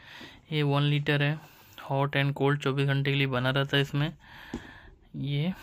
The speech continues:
मुझे अच्छा लगता है मिल्टन ब्रांड का, मैंने इसे लास्ट टाइम भी ऑर्डर किया था। डबल वॉल्ड है,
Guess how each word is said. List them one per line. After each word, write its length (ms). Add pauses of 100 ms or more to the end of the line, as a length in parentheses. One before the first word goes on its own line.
(420)
मुझे 220
अच्छा 180
लगता 220
है 60
मिल्टन 220
ब्रांड 280
का, 140
मैंने 200
इसे 160
लास्ट 300
टाइम 220
भी 120
ऑर्डर 280
किया 240
था। 140 (1500)
डबल 400 (180)
वॉल्ड 420
है, 160